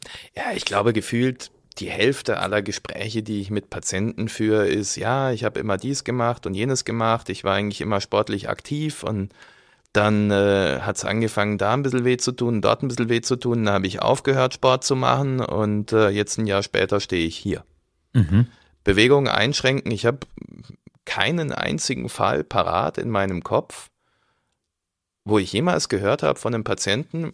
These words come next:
Speaker 1: ich habe Probleme gehabt und dann habe ich mich mehr bewegt und, ähm,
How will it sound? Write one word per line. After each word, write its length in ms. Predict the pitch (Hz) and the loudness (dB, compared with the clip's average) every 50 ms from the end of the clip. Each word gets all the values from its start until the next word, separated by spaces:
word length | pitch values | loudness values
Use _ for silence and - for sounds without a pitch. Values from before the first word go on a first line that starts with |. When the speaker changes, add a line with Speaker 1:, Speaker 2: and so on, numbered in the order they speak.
| - - | -8 -8
Speaker 1:
ich 140 | 117 - | -4 -2
habe 120 | 120 117 - | -2 -4 -2
Probleme 420 | - - 98 95 101 110 143 160 | -4 -6 -2 -2 0 0 0 0
gehabt 380 | 156 - 127 143 151 - - - | -2 0 0 -2 -4 -4 -6 -6
und 100 | 117 117 | -4 -4
dann 240 | 110 107 117 120 117 | -2 -2 -2 0 0
habe 180 | 117 110 117 | 0 0 0
ich 180 | 113 117 - - | -2 -4 -4 -6
mich 180 | 104 95 - | -6 -4 -2
mehr 160 | - 101 101 123 | -2 0 0 2
bewegt 540 | 151 147 135 135 143 165 - - _ - - | 0 2 2 2 0 0 -2 -6 _ -14 -6
und, 500 | - 95 123 123 123 127 127 123 - - | -4 -2 -2 0 0 -2 -4 -4 -4 0
ähm, 520 | 127 123 117 117 117 123 123 123 123 127 | 2 4 4 4 2 2 0 0 0 -2